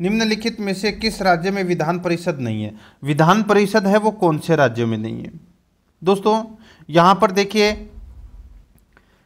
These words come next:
देखिए बिहार में, महाराष्ट्र में और कर्नाटक में, तीनों के अंदर विधान परिषद है। राजस्थान में प्रस्ताव पारित हो चुका है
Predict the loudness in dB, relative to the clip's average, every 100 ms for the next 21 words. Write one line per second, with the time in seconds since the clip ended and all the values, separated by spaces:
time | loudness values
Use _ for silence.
0 | _ _ _ _ _ _ _ _ 0 0
1 | 2 0 2 2 6 6 4 0 0 -2
2 | -4 0 2 4 4 2 -6 -2 0 0
3 | 2 2 2 2 0 -2 -2 -4 -4 -4
4 | -2 -2 -2 -2 -2 -2 4 4 4 0
5 | -2 -2 -4 0 2 0 -4 -16 -10 2
6 | 4 4 0 0 0 0 -2 -2 -4 0
7 | 2 2 2 0 -2 -6 -6 -6 -6 -4
8 | -2 0 0 -2